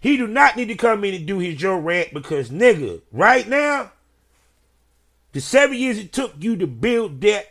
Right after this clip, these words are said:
motherfucking empire and that house, twenty-four hours is gonna be the telltale whether the house crumbles or not.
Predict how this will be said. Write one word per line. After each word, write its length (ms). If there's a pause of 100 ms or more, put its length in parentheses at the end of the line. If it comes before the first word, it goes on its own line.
(160)
motherfucking 840
empire 640
and 120
that 220
house, 580 (4000)
twenty-four 440
hours 680 (2500)
is 160
gonna 180
be 140
the 80
telltale 580
whether 320
the 200
house 420
crumbles 480
or 60
not. 420